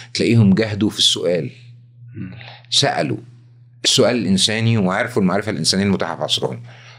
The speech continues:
Speaker 1: لحد ما احتاروا،
Speaker 2: فأتت.
Speaker 1: فجاء، جاءهم الفرج. يعني، مثلا:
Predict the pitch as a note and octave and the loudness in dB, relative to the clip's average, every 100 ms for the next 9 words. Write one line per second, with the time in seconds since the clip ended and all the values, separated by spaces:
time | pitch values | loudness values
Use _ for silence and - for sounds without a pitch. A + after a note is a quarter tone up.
0 | - - G#2 A#2 G#2+ - A#2+ B2+ D3 - | -6 -2 0 2 0 -2 -2 0 -2 -6
1 | - - - - - - - - - G#2+ | -20 -20 -20 -20 -20 -20 -20 -20 -6 -4
2 | A2 - - F#2+ G#2+ F2+ C2 G#1 - D#2+ | -4 -10 -6 -2 0 -2 -4 -8 -6 -2
3 | E2 G2 E2 - - D#2 F#2+ G2+ G#2 G#2 | -2 0 -2 -4 -6 -2 0 2 2 0
4 | G2+ | -2